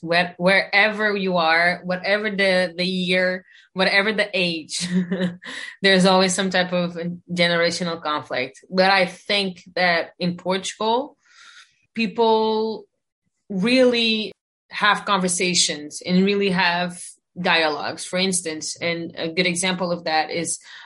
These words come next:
uh, we had, uh, an event for this man who was killed in a prison here in Portugal. His name, uh,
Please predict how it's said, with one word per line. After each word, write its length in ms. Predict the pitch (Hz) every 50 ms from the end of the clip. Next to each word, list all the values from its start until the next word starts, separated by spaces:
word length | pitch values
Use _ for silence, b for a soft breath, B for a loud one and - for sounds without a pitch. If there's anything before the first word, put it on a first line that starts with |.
| B B B
uh, 380 | - 170 165 165 165 165 - -
we 120 | 180 185
had, 360 | 175 170 185 180 180 180 175
uh, 480 | - - 165 160 160 160 160 160 156 - - - _ _ -
an 120 | - 180 180
event 560 | 175 165 185 185 208 220 220 220 - - - _ _ b b b b b b _ - - - -
for 580 | 208 196 190 190 185 180 180 175 175 170 - -
this 260 | 165 170 165 - -
man 340 | 202 196 202 196 180 170 160
who 160 | 151 - 180
was 340 | 175 175 175 170 170 - -
killed 440 | - - 190 180 175 165 160 151 - - - -
in 180 | - - 160 156
a 260 | 156 156 151 151 151 -
prison 400 | - 226 226 190 190 165 151 143
here 200 | 160 160 156 151
in 200 | 147 - 160 156
Portugal. 640 | - - 160 156 - - - 156 143 135 131 - B B B B B B B -
His 220 | - 175 175 -
name, 300 | 180 175 170 170 165 156
uh, 640 | 113 156 165 156 156 156 156 151 151 151 156 151